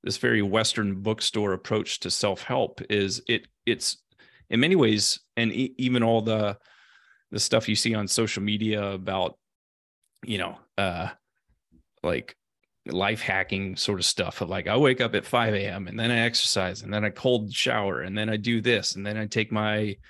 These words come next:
uh, omega-three pills and then I do four hour, you know,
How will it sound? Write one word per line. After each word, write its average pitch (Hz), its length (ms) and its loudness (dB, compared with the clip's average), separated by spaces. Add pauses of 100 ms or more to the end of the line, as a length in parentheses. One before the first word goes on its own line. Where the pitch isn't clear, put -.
(580)
uh, 104 320 2
omega-three 117 640 4
pills 80 440 -6
and 104 140 -2
then 107 100 0
I 107 120 0
do 120 260 2
four 131 280 2
hour, 120 160 2
you 131 140 0
know, 110 280 -8